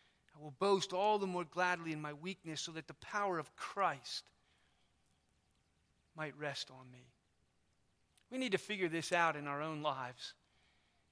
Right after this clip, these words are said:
This, I think, is the heart of this passage and the heart, really, of the Bible, again, from the beginning to the end. "I will boast all the more gladly in my weaknesses so that the power of Christ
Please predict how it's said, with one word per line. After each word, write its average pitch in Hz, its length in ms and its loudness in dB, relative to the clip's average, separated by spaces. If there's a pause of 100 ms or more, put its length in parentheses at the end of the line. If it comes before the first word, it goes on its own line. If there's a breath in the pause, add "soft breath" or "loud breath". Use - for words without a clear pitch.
This, 226 220 0
I 214 60 4
think, 214 240 0
is 170 140 0
the 170 100 4
heart 202 260 6
of 165 140 0
this 202 180 2
passage 156 680 0
and 165 100 -4
the 160 80 0
heart, 196 340 4
really, 202 300 2
of 160 100 -4
the 160 80 -6
Bible, 185 500 4
again, 185 280 -4
from 175 180 -12
the 165 80 -8
beginning 165 400 -8
to 175 140 -20
the 165 200 -6
end. 127 240 -10 (840 soft breath)
"I 190 80 4
will 180 140 6
boast 226 480 4
all 214 280 8
the 226 120 2
more 220 240 4
gladly 208 480 6
in 185 80 0
my 170 160 0
weaknesses 160 680 -4
so 170 120 -4
that 147 180 -10
the 147 80 -8
power 196 680 0
of 151 280 -12
Christ 139 680 -10